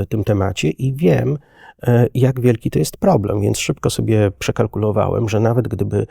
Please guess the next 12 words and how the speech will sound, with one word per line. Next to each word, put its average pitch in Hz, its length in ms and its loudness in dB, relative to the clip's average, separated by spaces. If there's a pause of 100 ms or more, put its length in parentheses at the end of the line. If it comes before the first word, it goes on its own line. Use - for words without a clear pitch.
(300)
poszli 127 280 0
na 110 140 2
leczenie, 92 600 -2
to - 60 -2
w - 100 -14
tym 127 200 2
wieku 107 520 -2 (320)
z - 180 -4
takim 139 260 2
stażem 107 400 2
picia 104 420 -2
mają 117 480 -2